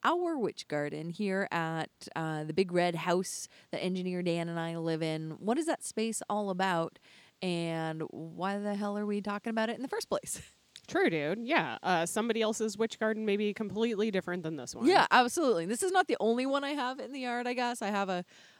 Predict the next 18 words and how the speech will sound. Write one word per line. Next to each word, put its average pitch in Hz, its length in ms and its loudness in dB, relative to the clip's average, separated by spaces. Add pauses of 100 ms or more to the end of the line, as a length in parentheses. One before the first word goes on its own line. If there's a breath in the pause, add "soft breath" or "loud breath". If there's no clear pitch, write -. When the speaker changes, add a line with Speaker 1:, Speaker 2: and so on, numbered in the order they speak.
Speaker 1:
uh, - 180 2
also 208 320 4
a 202 60 2
garden 190 420 2
that 180 240 0
has 180 380 0
witchy 190 380 -2
things 185 500 -2
in 185 100 -4
it. 240 260 -4
But, 180 400 2 (600 loud breath)
uh, 196 280 6 (200)
long 294 320 4
story 403 340 4
short, 302 640 0
I 220 160 0
had 226 320 0
a 208 220 0